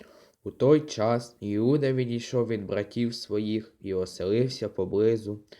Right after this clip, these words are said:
одного одомантянина, якому ім'я Хира. І побачив там Іуда дочку одного ханеянина, якому ім'я Шуа,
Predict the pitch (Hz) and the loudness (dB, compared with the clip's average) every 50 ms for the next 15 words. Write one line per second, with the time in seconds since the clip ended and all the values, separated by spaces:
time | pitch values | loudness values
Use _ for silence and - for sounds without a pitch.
0 | - - - - - _ - - 104 98 107 117 127 135 139 139 139 123 127 - | -20 -20 -20 -20 -20 _ -6 -6 -6 -4 -2 -2 0 0 0 0 -2 -4 -6 -4
1 | 107 107 101 110 107 107 107 107 107 107 107 101 104 - - 107 107 104 107 107 | -6 -4 0 0 0 0 0 -2 -2 -2 -4 -6 -8 -8 -6 -4 -4 -2 -4 -4
2 | 95 90 87 92 95 - - _ _ _ _ _ _ - _ _ _ - _ _ | -6 -6 -8 -8 -10 -12 -14 _ _ _ _ _ _ -20 _ _ _ -20 _ _
3 | - 101 101 - - 131 139 143 151 151 139 - 127 123 120 110 120 120 123 123 | -4 -4 -2 2 4 4 6 6 4 2 0 -2 -2 -4 -2 -2 0 -2 -2 -4
4 | - - 113 98 92 - - - - _ _ _ _ _ _ _ _ _ _ _ | -6 -6 -6 -4 -4 -6 -8 -12 -20 _ _ _ _ _ _ _ _ _ _ _
5 | _ _ _ _ _ _ _ _ _ _ - 107 104 104 - 101 95 - 104 113 | _ _ _ _ _ _ _ _ _ _ -6 -6 -4 -2 -2 -2 0 2 4 4
6 | 127 139 143 - 143 135 135 135 131 127 135 135 131 131 131 131 131 131 123 123 | 4 4 4 2 -2 -2 -2 -2 -2 0 0 2 2 4 4 4 4 4 4 2
7 | 120 107 110 117 117 117 - - - 120 120 117 113 117 113 110 110 113 110 113 | 0 0 0 -2 -2 -2 -6 -8 -4 -2 0 2 2 2 0 0 0 0 2 2
8 | 110 107 107 - 110 107 110 110 107 107 107 107 107 110 107 104 104 104 101 95 | 2 2 0 -2 -4 -2 -2 0 0 0 0 0 0 -2 -2 -2 -2 -2 -4 -6
9 | 101 120 - _ _ _ _ - 98 98 98 - - 123 131 139 135 123 - 107 | -8 -10 -16 _ _ _ _ -8 -6 -6 -2 0 0 2 2 0 -2 -4 -6 -6
10 | 104 101 95 107 110 113 117 117 127 - _ - - - - - - 131 135 120 | -8 -4 -2 0 0 0 0 -2 -6 -12 _ -20 -16 -14 -12 -8 -4 -2 -2 -2
11 | 95 95 | -2 -4